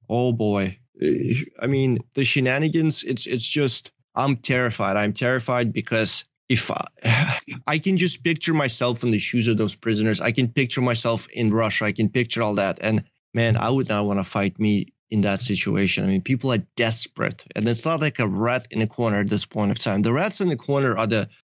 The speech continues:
the, the top of the line politicians, whatever, that, that are afraid that, you know, this is not actually gonna go through. The people are the bear, you know, they're getting ready to come out. The, the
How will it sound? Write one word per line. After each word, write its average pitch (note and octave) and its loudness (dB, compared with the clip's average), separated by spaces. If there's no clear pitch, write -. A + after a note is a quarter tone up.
the, A2+ 2
the A2 2
top A#2+ 0
of A#2 -2
the A2+ 0
line A2+ 2
politicians, G#2 0
whatever, G#2+ 0
that, G2+ -2
that G#2 0
are G2+ 2
afraid A#2 0
that, G2+ -4
you - -4
know, - 2
this A2 0
is A2+ 2
not G#2 0
actually G#2 0
gonna A2 2
go A2+ 0
through. A#2+ -2
The B2+ 0
people F3 0
are B2+ 0
the G#2+ 0
bear, G2+ 0
you B2 0
know, A2+ 0
they're C3 2
getting A2 0
ready G#2+ 2
to - -4
come G#2 0
out. F#2 0
The, G#2 -2
the - -4